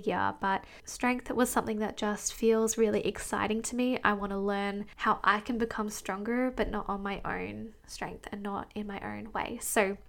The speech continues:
I'll keep you updated. <laughs> So I've shared a little bit about my plans for twenty twenty-two. I have some goals. I have some income goals that I'm aiming for. I know that I would love to work with more coaching clients this year and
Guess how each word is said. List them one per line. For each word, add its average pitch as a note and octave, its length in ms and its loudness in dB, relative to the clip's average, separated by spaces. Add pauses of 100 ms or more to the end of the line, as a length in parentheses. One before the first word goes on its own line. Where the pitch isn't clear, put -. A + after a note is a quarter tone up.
I'll B3+ 80 -2
keep C4 240 -4
you - 80 -8
updated. - 500 -6 (260)
<laughs> D4 140 4 (920)
So - 140 10
I've C4 100 8
shared D4+ 240 8
a E4 60 8
little C#4 220 8
bit C#4 180 4
about A3+ 400 4
my A#3 140 0
plans A3 360 2
for B3 80 4
twenty A3 300 2
twenty-two. A3+ 720 2 (100)
I C#4 60 8
have C#4+ 180 4
some D4+ 220 0
goals. G3+ 420 6
I - 60 4
have B3 200 6
some B3+ 160 -4
income G#3+ 380 -2
goals G#3 300 4
that - 100 2
I'm A3+ 140 2
aiming G3 340 -2
for. G3 420 2 (280)
I A#3+ 80 4
know A3+ 180 4
that A3+ 200 4
I G#3+ 80 4
would G#3+ 160 2
love G#3+ 560 4
to - 160 -2
work G#3 280 2
with A3 100 -2
more G#3 140 -2
coaching B3 400 -4
clients A#3+ 440 -2
this - 280 -4
year G#3+ 220 2
and G#3 100 -4